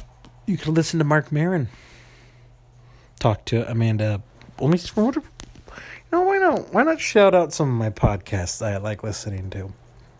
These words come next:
She was ta-, he was talking to Andrea Savage. I have not listened to it yet. Um, I'm still waiting for Bill Burr's podcast to come out this week. What else? You know what? Check out, if you have Apple Music,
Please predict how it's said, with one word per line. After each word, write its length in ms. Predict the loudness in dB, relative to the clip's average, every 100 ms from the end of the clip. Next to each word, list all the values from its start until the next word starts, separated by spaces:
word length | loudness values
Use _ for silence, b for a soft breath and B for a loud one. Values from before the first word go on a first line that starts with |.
| -20 -20 -20 -20 -20 -20 -16 B B B B
She 120 | -4
was 100 | -2
ta-, 100 | 0
he 160 | 0 0
was 80 | -2
talking 300 | -4 -2 -2
to 60 |
Andrea 380 | 0 0 0 -2
Savage. 540 | -4 -6 -6 -8 -12 -6
I 80 | -4
have 120 | -2
not 180 | -2 -4
listened 280 | -4 -4 -4
to 80 |
it 80 | -4
yet. 280 | -4 -6 -6 B B B B B B B -8
Um, 200 | -4 -2
I'm 120 | -4
still 200 | -2 0
waiting 180 | 0 -2
for 120 | -6
Bill 180 | -4 -4
Burr's 300 | 0 0 0
podcast 500 | 0 -2 -2 -2 -2
to 60 | -4
come 160 | -4
out 160 | -2 -2
this 200 | -4 -2
week. 340 | -2 -2 -8 -20 B B B B B B B -10
What 120 | -4
else? 260 | 0 -2 0
You 60 | -2
know 60 |
what? 120 | -2 -2
Check 300 | -2 0 2
out, 300 | 2 2 B B B B B B B B B -10
if 140 | 2
you 80 | 4
have 140 | 4
Apple 280 | 2 0 0
Music, 540 | -2 -2 -2 -4 -8